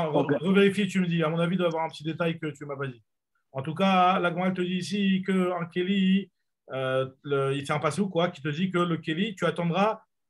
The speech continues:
Speaker 1: le Erev Shemesh pour pouvoir manger la Terouma dedans. Maintenant, euh, la Gemara dit pourquoi on a besoin de le préciser, c'est pour les Negia, c'est pour nous dire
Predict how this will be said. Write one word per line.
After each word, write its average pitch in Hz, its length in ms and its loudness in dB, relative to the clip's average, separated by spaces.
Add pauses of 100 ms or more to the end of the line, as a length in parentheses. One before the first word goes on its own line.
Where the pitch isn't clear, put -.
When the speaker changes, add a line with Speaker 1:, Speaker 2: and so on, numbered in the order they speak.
Speaker 1:
le 160 460 0
Erev 175 280 0
Shemesh 202 480 -2
pour 160 120 -8
pouvoir 175 220 0
manger 170 160 -2
la 170 80 0
Terouma 151 280 -4
dedans. 123 240 -4 (320)
Maintenant, 190 680 2 (260)
euh, 139 140 -2
la 151 80 2
Gemara 175 180 2
dit 170 100 2
pourquoi 165 260 -4
on 180 40 4
a 160 40 2
besoin 165 140 -2
de 160 40 -2
le 143 60 -8
préciser, 147 400 -2
c'est 214 140 -4
pour - 140 -4
les 190 120 0
Negia, 175 500 2
c'est 143 80 -8
pour 143 160 -12
nous 156 120 -6
dire 196 340 0